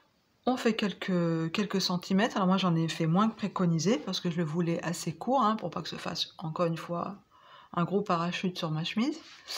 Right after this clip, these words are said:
Et puis, euh, après, on fait en aller-retour, le dos et le devant, pour, pour créer, euh, pour créer les fentes, en fait, hein. Euh, et on termine en, en côte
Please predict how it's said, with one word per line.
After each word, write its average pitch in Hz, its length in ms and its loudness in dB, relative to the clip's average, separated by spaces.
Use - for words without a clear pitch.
Et 196 180 8
puis, 226 520 2
euh, 180 600 4
après, 220 480 0
on 190 560 0
fait 208 180 -2
en 185 140 4
aller-retour, 190 800 2
le 180 200 4
dos 185 200 2
et 185 40 4
le 170 80 2
devant, 170 600 -2
pour, - 300 -12
pour 180 180 -4
créer, 180 400 0
euh, 156 160 -2
pour 151 220 -12
créer 190 240 -2
les 170 120 0
fentes, 156 440 -6
en - 40 -12
fait, - 280 -14
hein. 160 120 -8
Euh, 143 460 -2
et - 100 -8
on 160 120 0
termine 165 360 0
en, 147 240 -2
en 147 100 0
côte 175 300 -2